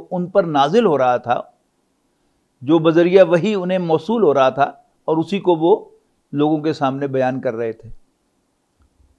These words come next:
बगैर किसी तब्दीली के, बगैर किसी अमेंडमेंट के, बगैर किसी एडिटिंग के। आज की ज़बान में आप कहेंगे कि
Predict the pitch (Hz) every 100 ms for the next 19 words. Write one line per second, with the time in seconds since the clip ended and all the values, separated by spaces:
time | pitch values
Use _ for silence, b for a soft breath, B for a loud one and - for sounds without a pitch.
0 | _ _ _ _ _ _ _ _ _ _
1 | _ _ _ - 135 151 208 202 208 202
2 | 196 160 165 151 - 101 _ _ _ _
3 | _ _ _ _ _ _ _ _ _ _
4 | - 131 151 190 208 190 202 220 165 165
5 | 180 175 151 110 - 85 _ _ _ _
6 | _ _ _ _ _ _ _ _ _ _
7 | - 131 156 196 214 180 175 226 - 202
8 | 202 214 208 160 120 92 _ 135 139 156
9 | 143 135 135 139 139 127 - 120 120 165
10 | - _ _ _ _ _ _ _ _ _
11 | _ _ _ _ 160 214